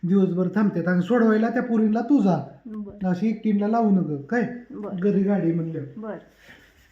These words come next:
Speaker 1: कर चहा.
Speaker 2: तुम्ही करून तर दिला पाहिजे की.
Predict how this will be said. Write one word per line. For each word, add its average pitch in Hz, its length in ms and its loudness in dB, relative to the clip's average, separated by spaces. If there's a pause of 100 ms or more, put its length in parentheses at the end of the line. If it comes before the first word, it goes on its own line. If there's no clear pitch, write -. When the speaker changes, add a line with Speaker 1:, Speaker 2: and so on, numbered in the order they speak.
(480)
Speaker 1:
कर 269 200 6
चहा. 247 300 0 (1400)
Speaker 2:
तुम्ही 320 200 2
करून 349 260 4
तर 320 100 -2
दिला 330 240 4
पाहिजे 302 420 0
की. 262 440 -6